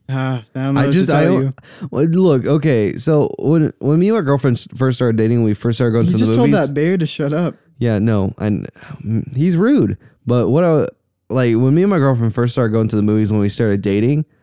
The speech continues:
Speaker 2: she started buying M and M's to put in her popcorn. So I started to have to buy separate popcorn from her.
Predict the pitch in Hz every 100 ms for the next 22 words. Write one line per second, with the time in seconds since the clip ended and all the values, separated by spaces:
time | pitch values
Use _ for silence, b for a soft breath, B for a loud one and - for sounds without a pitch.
0 | b b b b b b _ - 165 170
1 | 180 120 123 127 123 120 120 113 117 107
2 | 98 123 104 117 117 110 - 104 - 101
3 | 85 - - _ _ _ _ _ _ -
4 | 131 151 - 180 135 127 135 131 113 117
5 | 117 120 - 120 113 117 113 - 107 95
6 | 107 104 92 92